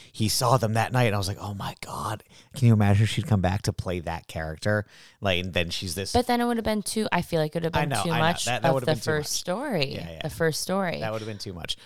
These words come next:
Speaker 2: But
Speaker 1: But
Speaker 2: he, but he is the one that's like, "I, you know, I, I, I was taught by book how to create this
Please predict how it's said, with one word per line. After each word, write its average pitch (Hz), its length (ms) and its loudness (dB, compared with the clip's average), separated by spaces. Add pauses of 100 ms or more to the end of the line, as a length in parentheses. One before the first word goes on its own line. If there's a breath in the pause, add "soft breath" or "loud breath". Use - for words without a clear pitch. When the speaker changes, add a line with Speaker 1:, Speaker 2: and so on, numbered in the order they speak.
(120 loud breath)
Speaker 2:
But - 160 6
Speaker 1:
But - 40 -10
Speaker 2:
he, - 120 -4 (180)
but 190 80 -2
he 185 260 0
is 175 140 -2
the 180 120 0
one 185 280 0
that's 165 260 -4
like, 151 440 0 (500)
"I, 151 720 2 (1300)
you 156 100 -2
know, 147 140 0
I, 151 240 2
I, 147 200 0 (100)
I 151 160 2
was 147 220 0
taught - 440 0
by 151 160 0
book 160 360 0 (100)
how 147 400 -2
to 147 100 2
create 156 520 -4
this 147 200 -4